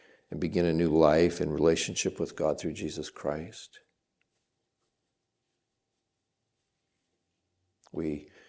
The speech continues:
need to acknowledge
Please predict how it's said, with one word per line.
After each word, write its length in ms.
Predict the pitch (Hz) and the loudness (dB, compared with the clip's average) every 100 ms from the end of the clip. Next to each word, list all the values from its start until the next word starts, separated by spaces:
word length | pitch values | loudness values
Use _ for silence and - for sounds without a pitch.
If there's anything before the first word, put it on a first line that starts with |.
| _ _ _ _ _ 220 - _ _ | _ _ _ _ _ -20 -20 _ _
need 220 | - 82 - | -8 -6 -4
to 180 | - - - _ | -6 -6 -18 _
acknowledge 960 | 90 85 80 76 78 98 113 - - | -4 -2 0 2 2 0 -4 -12 -16